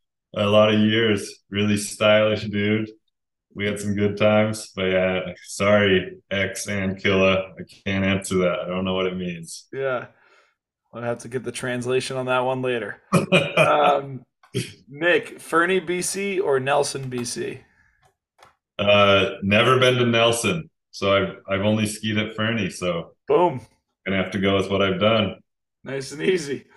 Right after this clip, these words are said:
Speaker 2: All right. Uh, and speaking of Fernie, Nick asked you, he said, "When shooting at Fernie, what is the main difference compared to skiing at somewhere like Alta or another similar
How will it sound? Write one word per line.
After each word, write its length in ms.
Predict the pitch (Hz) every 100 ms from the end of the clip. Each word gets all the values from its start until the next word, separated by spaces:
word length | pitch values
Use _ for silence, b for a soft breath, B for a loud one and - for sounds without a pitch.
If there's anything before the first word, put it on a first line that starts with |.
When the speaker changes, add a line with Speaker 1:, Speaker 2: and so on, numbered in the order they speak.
| b b b b -
Speaker 2:
All 140 | 143
right. 320 | 156 139 113 - -
Uh, 560 | 156 160 156 156 143 - _ b b b b b b b b b b b _ _ -
and 180 | - 285
speaking 500 | - - 285 196 143
of 140 | 135 - _
Fernie, 560 | - - 151 131 143 185 B B B B _ _ _ _ - -
Nick 300 | 139 170 175
asked 400 | 147 139 139 -
you, 140 | 143 127
he 100 | 147
said, 200 | 156 139
"When 140 | 156
shooting 340 | - 190 190
at 60 | 170
Fernie, 360 | - 175 160 147
what 200 | 139 151
is 100 | 139
the 100 | 139
main 340 | 135 143 151
difference 640 | 147 147 139 131 123 - - _ _ _ _ _ _
compared 440 | 131 127 147 135 127
to 40 |
skiing 640 | - - 147 143 139 135 135 _
at 120 | 127 123
somewhere 340 | 135 135 131
like 260 | 127 123 123
Alta 580 | 120 123 - 131 123 120
or 100 | 131
another 280 | 123 117 117
similar 600 | - 123 117 117 123